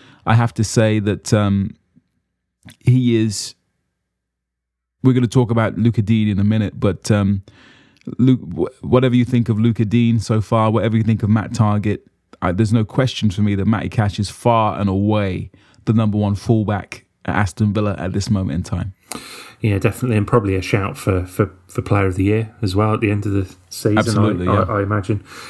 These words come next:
Speaker 2: Um, but we mu-, we'll move on. We must, we must make, um, mention of the, the final goal of this game, uh, which was a wonderful strike by Callum Chambers.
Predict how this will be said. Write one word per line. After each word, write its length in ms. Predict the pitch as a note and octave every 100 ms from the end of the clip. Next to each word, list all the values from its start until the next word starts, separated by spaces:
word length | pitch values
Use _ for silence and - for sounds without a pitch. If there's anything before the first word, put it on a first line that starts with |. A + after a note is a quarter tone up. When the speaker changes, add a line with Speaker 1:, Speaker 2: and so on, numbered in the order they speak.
| - - -
Speaker 2:
Um, 380 | A2+ A2+ G#2+ - - - - -
but 120 | D3+ D#3
we 80 |
mu-, 200 | D3 E3
we'll 140 | D3+ C#3+
move 220 | D#3 D3
on. 140 | D3
We 120 | C#3 C3+
must, 340 | C#3+ - -
we 120 | C3+
must 220 | C3 C3+
make, 360 | B2+ A#2 A#2+ -
um, 360 | A#2+ A2 G#2 A#2
mention 480 | C3+ A#2+ C3 - B2
of 160 | A2 G2
the, 160 | A#2+
the 160 | A#2 A2+
final 360 | - A#2 C3
goal 300 | C#3 B2 A2+
of 100 | G#2
this 180 | - -
game, 440 | - A2+ G#2+ G#2 - - - - - -
uh, 140 | A#2+
which 220 | A2+ A#2+
was 100 | A2+
a 40 | A2+
wonderful 520 | G#2 A#2+ B2+ A#2+ A#2
strike 460 | - - G#2+ - -
by 140 | G#2
Callum 340 | - A2+ G#2
Chambers. 640 | G2 A#2 G#2 G2 G#2 F#2+